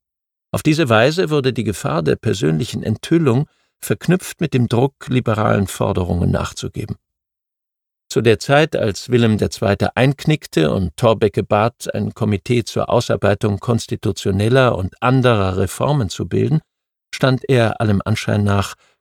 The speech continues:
kurz vor einem Nervenzusammenbruch. Es lässt sich unmöglich sagen,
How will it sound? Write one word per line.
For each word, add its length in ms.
kurz 360
vor 200
einem 260
Nervenzusammenbruch. 1120
Es 120
lässt 260
sich 260
unmöglich 520
sagen, 420